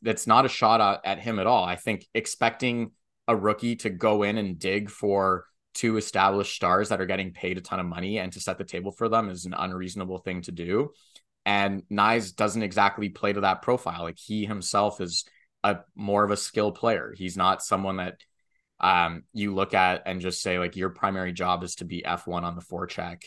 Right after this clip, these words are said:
and to go to the net." Like, he too wants to make plays. So I think he's kinda caught in a little bit of a,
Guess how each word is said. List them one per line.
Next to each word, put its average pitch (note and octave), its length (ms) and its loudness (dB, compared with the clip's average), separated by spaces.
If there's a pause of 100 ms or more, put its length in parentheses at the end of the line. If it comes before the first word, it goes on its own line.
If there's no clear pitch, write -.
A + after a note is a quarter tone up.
(160)
and E2+ 400 -8
to F#2 60 -12
go E2+ 180 -6
to E2 60 -12
the D#2+ 220 -12
net." F2 320 -4
Like, F2 120 -16
he G2 420 -6 (200)
too G2+ 320 -2
wants F2 320 -6
to - 80 -10
make F2 220 -8
plays. A2+ 560 -4 (360)
So F2+ 100 -8
I - 20 -6
think G2+ 180 -4
he's G#2 240 -4
kinda - 300 -8
caught F#2+ 440 2 (640)
in F#2 400 -2
a G2+ 120 2
little F#2+ 240 0
bit F#2 160 0
of F2+ 100 -2
a, F2+ 300 0